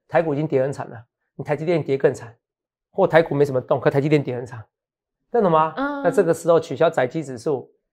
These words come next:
Speaker 1: 就是个绝佳买点，懂吗？
Speaker 2: 嗯。
Speaker 1: 那载机指数的成立，
Speaker 2: 嗯。
Speaker 1: 只是告诉你台积电不便宜了，不代表要马上做空。可是载机指数结束，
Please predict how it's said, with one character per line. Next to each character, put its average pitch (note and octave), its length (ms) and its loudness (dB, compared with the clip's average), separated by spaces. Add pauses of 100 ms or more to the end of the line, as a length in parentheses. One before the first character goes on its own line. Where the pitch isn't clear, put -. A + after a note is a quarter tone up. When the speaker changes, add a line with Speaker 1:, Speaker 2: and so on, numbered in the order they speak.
Speaker 1:
就 - 80 -6
是 - 100 -6
个 D#3 80 2
绝 C#3+ 200 -2
佳 D3 120 2
买 C3 140 -4
点， C3 240 -10 (680)
懂 D3 120 -2
吗？ D#3+ 240 2 (240)
Speaker 2:
嗯。 - 100 -20 (880)
Speaker 1:
那 C4 140 6
载 G3 180 6
机 G#3+ 160 0
指 F3+ 140 -2
数 G#3 160 0
的 F#3 420 6
成 E3 320 2
立， F3 340 -2 (340)
Speaker 2:
嗯。 G3+ 200 -14
Speaker 1:
只 E3+ 160 0
是 G3 80 6
告 G3 160 6
诉 D#3+ 140 2
你 C#3 80 -2
台 C#3 120 -2
积 C#3 80 -4
电 D3+ 160 2
不 D3+ 160 -4
便 B2 240 -4
宜 A#2+ 160 -8
了， A2 120 -14 (320)
不 - 100 -2
代 F3+ 140 6
表 C3 340 -2
要 E3+ 80 2
马 C3+ 140 -2
上 C#3 120 -4
做 C#3 160 -4
空。 B2+ 240 -4 (340)
可 F#3 100 4
是 A3 60 8
载 E3+ 180 6
机 F#3+ 180 -2
指 F3 100 -4
数 G3 160 4
结 G#3 220 12
束， B3+ 500 8